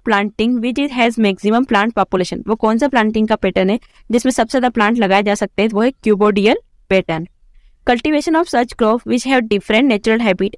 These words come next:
and zero competition is known as parallel cropping। पैरेलल क्रॉपिंग में क्या होता है कि दो क्रॉप को जब एक साथ लगाया जाता है तो उनके बीच में कोई भी कॉम्पिटिशन नहीं होता है। The variety of wheat which is resistant to all the three rust is,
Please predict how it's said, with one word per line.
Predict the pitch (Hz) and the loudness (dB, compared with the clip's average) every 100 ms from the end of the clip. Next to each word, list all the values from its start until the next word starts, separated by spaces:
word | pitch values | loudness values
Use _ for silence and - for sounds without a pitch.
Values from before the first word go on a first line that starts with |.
| - | -2
and | 226 208 214 | 0 0 0
zero | 233 294 | 0 0
competition | 226 214 190 208 220 - | -2 -2 -2 0 -2 0
is | 220 | -2
known | 220 214 185 | 0 2 2
as | 170 175 - _ - - - - | 0 -4 -12 _ -20 -20 -10 0
parallel | 226 214 240 339 | 2 4 2 0
cropping। | 233 - 175 - | -4 -4 -8 -6
पैरेलल | - 247 294 | 0 2 2
क्रॉपिंग | 320 294 285 | 0 -2 -2
में | 277 | 0
क्या | 269 | 2
होता | 226 226 | 0 0
है | |
कि | 240 | -2
दो | 254 226 262 | 0 2 2
क्रॉप | 269 262 | 0 -2
को | |
जब | 254 254 | 0 0
एक | - | 0
साथ | 240 247 | 0 0
लगाया | 220 208 | 0 0
जाता | 202 202 | 0 0
है | 208 208 - _ _ - | -2 -2 -6 _ _ 0
तो | 269 | 2
उनके | 254 254 | 4 2
बीच | 254 | 2
में | 285 - | 0 2
कोई | 226 240 | 2 2
भी | 269 | -2
कॉम्पिटिशन | - 214 214 190 202 339 | -2 -2 -2 -2 0 0
नहीं | 311 196 214 | 2 0 0
होता | 202 180 180 | -4 -4 -6
है। | 190 - - - - - | -8 -14 -20 -20 -20 -8
The | 208 233 | -2 2
variety | 220 214 220 320 370 | 2 2 0 0 2
of | 339 | 2
wheat | 269 233 233 - - | 0 -2 -2 -4 -2
which | 247 | 0
is | 311 285 | 0 2
resistant | 202 220 - 233 233 | 2 2 2 2 2
to | 240 - | 0 2
all | 214 277 | 2 4
the | 294 294 | 2 -2
three | - 240 | -2 0
rust | 226 220 - - | 2 0 -6 -2
is, | 202 175 | -2 -2